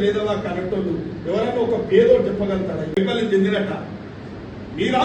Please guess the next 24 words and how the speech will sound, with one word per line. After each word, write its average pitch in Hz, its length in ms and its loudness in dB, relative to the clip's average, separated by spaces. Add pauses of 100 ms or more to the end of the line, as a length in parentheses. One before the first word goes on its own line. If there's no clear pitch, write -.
వైఫల్యం 294 460 2
చెందింది 254 360 0 (140)
కాంగ్రెస్ 214 380 -4
పార్టీ, - 240 -8 (840)
పదిహేను 254 380 0
నెలల 277 260 2 (100)
వైఫల్యం 220 420 0
చెందింది, 208 340 0 (140)
చెందిందని 196 460 -2
చెప్తా 180 280 -8
ఉన్నారు. 185 220 -6 (800)
మీరు - 180 0 (100)
పదేళ్ల 220 320 6 (140)
పరిపాలన 233 480 0
చేసి - 240 2 (580)
వంద 208 300 0
అబద్ధాలు 208 440 0
ఆడి, 135 160 -2 (520)
వంద 247 200 0 (120)
అబద్ధాల 277 380 0 (140)
చిట్టా 226 220 -2 (100)
మీకు 202 220 0 (440)
తప్పకుండా 208 520 -2 (500)
పత్రికా 180 360 -4